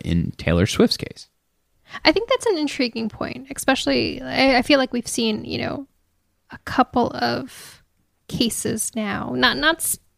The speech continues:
Speaker 2: not really completely parallel to this case, but that involve, like, the mootness issue and when, you know, it
Speaker 1: Right.
Speaker 2: should be mooted. Um, so I, I think that question is, is a really intriguing one for them to be tackling right now. Um, but that was not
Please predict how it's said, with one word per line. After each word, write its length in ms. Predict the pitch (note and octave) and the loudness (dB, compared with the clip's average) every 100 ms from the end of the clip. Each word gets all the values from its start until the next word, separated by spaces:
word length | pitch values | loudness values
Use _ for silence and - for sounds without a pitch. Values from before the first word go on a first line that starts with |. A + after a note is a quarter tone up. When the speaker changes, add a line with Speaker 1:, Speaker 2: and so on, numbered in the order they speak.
| _ | _
Speaker 2:
not 160 | D#4 C#4+ | 4 6
really 220 | E4+ D#4+ | 4 4
completely 480 | - C#4 C4 A#3+ A#3+ | 2 0 0 -2 -4
parallel 840 | - A3+ G3+ B2 A#2 A2 - C#4+ - | 0 2 4 4 2 2 0 -4 -8
to 120 | - | -10
this 240 | - - | -6 -6
case, 300 | - - - | -4 -4 -4
but 240 | - - - | -6 -6 -4
that 160 | A3+ | -4
involve, 440 | B3 A#3+ - A3 - | -2 0 0 -2 -2
like, 240 | A3+ - - | -4 -6 2
the 60 | C#4 | 6
mootness 480 | B3+ - - A3+ | 6 2 -4 -6
issue 400 | - G#3 - - | -4 -2 -2 -2
and 220 | - - G3+ | -2 -4 -6
when, 300 | - G#3 - _ _ - | -6 -10 -16 _ _ -10
you 80 | - | -8
know, 200 | - A3 - - _ - | -6 -10 -14 -20 _ 0
it 80 | |
Speaker 1:
Right. 80 | F#2 | 2
Speaker 2:
should 160 | F3+ - | 2 -2
be 140 | - | -6
mooted. 380 | G#3+ G#3+ A3+ A#3 - - - - | -4 -6 -6 -8 -10 -12 -10 0
Um, 360 | A3 G3+ A3 B3 | 2 2 0 -4
so 220 | - B3 | 0 0
I, 240 | - - - | 0 -6 -2
I 80 | C4 | -2
think 260 | - D#4 | 0 0
that 220 | C#4+ B3+ - _ - | 2 2 2 _ -16
question 640 | - A#3+ - - A#3 G#3 | 2 2 2 -2 -2 -2
is, 220 | G3 A3 | -6 -10
is 220 | - A#3 - | -6 -6 -4
a 120 | A3 | -4
really 260 | A#3 A3 | -2 -2
intriguing 460 | G#3+ G#3+ G#3 - - | -2 -4 -6 -6 -6
one 160 | - A3+ | -4 -4
for 100 | A3+ | -2
them 180 | G#3+ | -2
to 120 | A3 - | -2 -4
be 80 | |
tackling 520 | A3+ - G#3 - - A3+ | -4 0 0 0 -8 -6
right 220 | G#3 A3+ | -6 -4
now. 400 | A3 G#3 A3+ B3+ - | -2 -2 -2 -6 -2
Um, 600 | A#3 A3 G#3 G#3 A3+ A#3 _ _ - - - - - | 0 2 0 -4 -8 -12 _ _ -20 -20 -18 -20 0
but 100 | C#4 | 4
that 140 | C#4+ | 6
was 160 | F4 - | 4 -2
not 180 | F4+ | -6